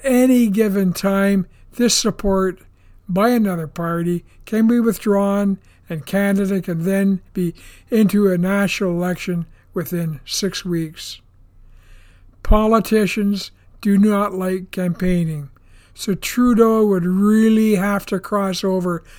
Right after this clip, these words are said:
a line before support would be withdrawn. But it can and does happen.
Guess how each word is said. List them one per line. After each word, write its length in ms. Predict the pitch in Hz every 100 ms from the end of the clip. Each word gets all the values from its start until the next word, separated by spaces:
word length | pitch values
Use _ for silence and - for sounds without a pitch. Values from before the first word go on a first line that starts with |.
| - -
a 80 |
line 580 | 185 190 196 190 175 170 - - - -
before 460 | - 165 - 202 190
support 540 | - 185 202 196 190
would 200 | 180 151
be 180 | 175 180
withdrawn. 760 | 170 143 156 175 180 170 143 - _ _ _ - - _ _
But 520 | 185 202 214 262 - - - _ _ -
it 160 | 190 180
can 460 | 214 208 208 233 - _
and 160 | 185 175
does 240 | 196 185
happen. 540 | 202 214 214 165 143